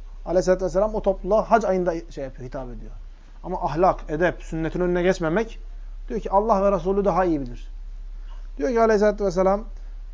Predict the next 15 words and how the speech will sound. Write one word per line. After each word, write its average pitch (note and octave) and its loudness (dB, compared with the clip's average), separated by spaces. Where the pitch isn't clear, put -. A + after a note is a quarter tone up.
"Fesekete A3 4
hatta G3+ 6
zananna G#3+ 2
ennehu G#3+ 4
seyusemmihi G#3+ 4
bi G#3 6
gayri G3+ 6
ismi." D3+ -2
Sahabe G3+ 2
diyor A#3 -2
ki, G3 0
Aleyhisselatü G#3 0
Vesselam F#3+ -2
sükut B3 -2
etti. A#3 2